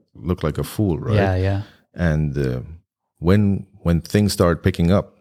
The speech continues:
Speaker 1: then I told everyone, "Hey, we're, we're actually a B two B company." So, 'cause we even had the website, one avenue dot com, and we're like, "Yeah, that's for just show, you know, like, if you guys
Speaker 2: Yeah.
Speaker 1: wanna order
Speaker 2: Just
Speaker 1: one
Speaker 2: to look
Speaker 1: piece."
Speaker 2: legit.
Speaker 1: Yeah, just to look legit.
Speaker 2: Yeah.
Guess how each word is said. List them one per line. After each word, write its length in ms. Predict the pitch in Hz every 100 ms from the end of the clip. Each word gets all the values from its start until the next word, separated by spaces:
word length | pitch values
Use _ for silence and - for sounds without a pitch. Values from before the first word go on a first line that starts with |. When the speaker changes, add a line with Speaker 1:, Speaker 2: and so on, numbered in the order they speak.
| _ -
Speaker 1:
then 200 | 98 104
I 140 | 80
told 320 | 73 - 80
everyone, 240 | 76 73 71
"Hey, 180 | 104 90
we're, 320 | 76 76 -
we're 180 | 92 107 107
actually 260 | 101 - 80
a 60 | 76
B 180 | 82
two 100 | - 71
B 160 | 80
company." 480 | - 76 - 69 71
So, 340 | - 78 71 - _
'cause 140 | - 113
we 100 | 131
even 180 | 135 117
had 180 | 107 110
the 80 |
website, 460 | 95 98 - 135 139
one 160 | 98 98
avenue 280 | 95 98
dot 220 | 92 85 -
com, 280 | 95 151 - - - - _
and 120 | 90
we're 100 | 87 90
like, 120 | 87 -
"Yeah, 140 | 60
that's 260 | 58 - -
for 180 | 117
just 340 | 104 98 - - _ -
show, 320 | - 90 76
you 100 | 76
know, 140 | 73 80
like, 260 | 69 73
if 80 | -
you 100 | 85
guys 160 | 87 78
Speaker 2:
Yeah. 60 |
Speaker 1:
wanna 160 | 80 76
order 300 | 85 87 85
Speaker 2:
Just 120 | -
Speaker 1:
one 40 | 170
Speaker 2:
to 60 |
look 160 | 143 123
Speaker 1:
piece." 60 | 120
Speaker 2:
legit. 340 | 107 104 90 -
Speaker 1:
Yeah, 220 | 87 80
just 200 | 82 87
to 80 | 90
look 140 | 85 76
legit. 300 | 69 65 - _
Speaker 2:
Yeah. 240 | 104 95